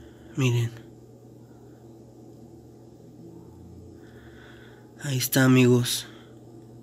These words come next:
Bien, pues vamos a taparla.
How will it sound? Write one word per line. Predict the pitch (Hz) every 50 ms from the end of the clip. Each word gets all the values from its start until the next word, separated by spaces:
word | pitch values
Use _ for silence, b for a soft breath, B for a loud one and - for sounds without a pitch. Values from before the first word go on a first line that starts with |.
| - - - - - - - - - - - - - - - - - _ - - - - - - - - - - - - -
Bien, | 131 131 131 127 131 127
pues | 120 143 139 135
vamos | 147 156 170 190 196 196
a | 185 160
taparla. | 151 143 - 156 160 165 185 202 220 240